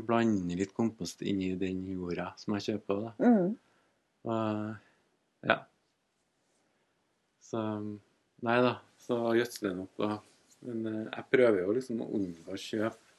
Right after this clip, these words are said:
Speaker 1: så mye jord opp, først og fremst, så sparer jeg litt mer penger, så er det miljøaspektet med den der torvjorda, da.
Speaker 2: Ja,
Speaker 1: Men
Speaker 2: for
Speaker 1: nå har det kommet torvfrie alternativer, da.
Speaker 2: For det er jeg faktisk helt enig i. Det er jo det som er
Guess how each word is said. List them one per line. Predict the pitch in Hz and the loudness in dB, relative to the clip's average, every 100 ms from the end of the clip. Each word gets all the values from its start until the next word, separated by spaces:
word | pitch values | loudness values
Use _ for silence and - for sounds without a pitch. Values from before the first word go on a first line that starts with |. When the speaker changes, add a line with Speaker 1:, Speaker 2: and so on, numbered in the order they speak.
| _ | _
Speaker 1:
så | - 131 | -4 2
mye | 123 117 | 2 4
jord | 113 120 | 2 2
opp, | - - | 0 -2
først | 127 | 0
og | 131 | 0
fremst, | 139 - | -4 -4
så | 127 | -6
sparer | - 131 117 | 4 4 4
jeg | 90 98 | 0 -4
litt | 104 | -8
mer | 101 | -4
penger, | 113 104 92 | -4 -2 -6
så | 95 107 - _ - - _ - | -6 -10 -10 _ -20 -20 _ 2
er | 123 107 | 6 6
det | 131 | 6
miljøaspektet | 127 127 123 104 90 - - - - - - 98 | 6 6 4 2 0 -6 -8 -4 -4 -6 -8 -4
med | 101 107 | 0 2
den | 104 104 | 2 0
der | 98 90 | -2 -4
torvjorda, | - 101 92 90 82 80 92 | -6 -4 -4 -6 -8 -8 -6
da. | 113 - _ - | -6 -8 _ -2
Speaker 2:
Ja, | - 202 | 4 6
Speaker 1:
Men | 120 | 8
Speaker 2:
for | |
Speaker 1:
nå | 135 | 8
har | 123 | 8
det | 117 | 8
kommet | 117 101 - | 6 4 2
torvfrie | 110 101 - 95 | 2 2 0 0
alternativer, | 98 - 98 87 95 92 107 | 0 -2 -8 -6 -6 -4 -6
da. | 113 _ | -6 _
Speaker 2:
For | - 208 | 4 8
det | |
er | 208 | 8
jeg | 180 | 6
faktisk | 180 151 151 180 | 2 2 0 0
helt | 170 | 0
enig | 175 160 147 | 4 6 6
i. | 165 - | 4 2
Det | - | 2
er | 175 | 4
jo | 165 | 6
det | 156 | 6
som | 156 180 | 4 4
er | 170 160 160 165 | 6 6 6 2